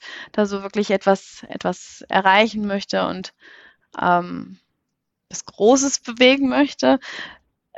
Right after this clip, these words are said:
dann war mein Ansatz damals wirklich, okay, ich gehe in eine große N G O und, äh, in eine, die halt auch wirklich breit aufgestellt ist,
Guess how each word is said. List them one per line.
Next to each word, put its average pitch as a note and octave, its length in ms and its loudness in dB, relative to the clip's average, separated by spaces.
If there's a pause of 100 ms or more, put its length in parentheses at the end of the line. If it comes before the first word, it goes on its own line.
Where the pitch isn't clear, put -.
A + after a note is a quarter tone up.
(140)
dann G3+ 560 2
war G3 300 4
mein F#3+ 320 2
Ansatz F3+ 400 0
damals F3+ 600 2
wirklich, F#3 440 -14
okay, - 200 -14
ich F3 140 -14
gehe F3+ 200 -4
in F3+ 80 -12
eine F3+ 120 -14
große F#3 440 -8
N - 200 -4
G F3 160 -12
O F#3 320 -4
und, F3+ 440 -12
äh, F3 340 -6
in F3 80 -10
eine, E3+ 460 -4 (920)
die G#3+ 120 0
halt F#3+ 100 2
auch F3+ 140 -4
wirklich F3 260 -10
breit - 380 -4
aufgestellt - 720 -8
ist, F#3+ 200 -8